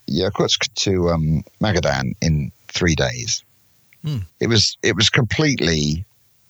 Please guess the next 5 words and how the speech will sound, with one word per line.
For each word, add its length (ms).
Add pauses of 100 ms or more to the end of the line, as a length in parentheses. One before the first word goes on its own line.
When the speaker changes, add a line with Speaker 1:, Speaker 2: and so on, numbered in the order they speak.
(120)
Speaker 1:
devoid 680 (160)
of 160
adventure. 520 (1800)
Speaker 2:
The 60
Speaker 1:
So 440